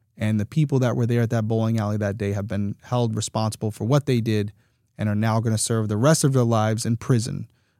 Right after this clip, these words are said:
Uh, that is the ultimate hope for us, and that is our ultimate hope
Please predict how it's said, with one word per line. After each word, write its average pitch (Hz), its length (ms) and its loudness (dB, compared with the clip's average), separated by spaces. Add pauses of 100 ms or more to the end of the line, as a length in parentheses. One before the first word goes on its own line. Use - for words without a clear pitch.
(120)
Uh, 104 120 -2
that 113 180 2
is 120 140 2
the 120 100 2
ultimate 113 360 -2
hope 110 220 -2
for 101 200 -4
us, - 340 -4 (380)
and 107 100 -2
that 104 100 0
is 107 160 0
our 92 220 -2
ultimate 117 380 -2
hope 107 320 -2